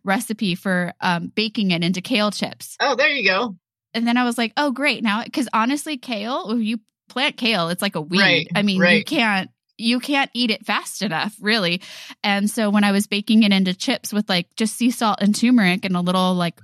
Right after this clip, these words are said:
Speaker 1: olive oil, I think, or no, I think I used coconut oil. And then it was, like, the hottest commodity in my house.
Speaker 2: Oh,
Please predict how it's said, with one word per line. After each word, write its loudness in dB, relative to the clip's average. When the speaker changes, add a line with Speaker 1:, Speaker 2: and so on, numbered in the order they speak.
Speaker 1:
olive 0
oil, -2
I -2
think, -6
or 6
no, 6
I 2
think -4
I 2
used -2
coconut -2
oil. 0
And 2
then 2
it 0
was, -2
like, -2
the -2
hottest -2
commodity 2
in 2
my 2
house. -2
Speaker 2:
Oh, -2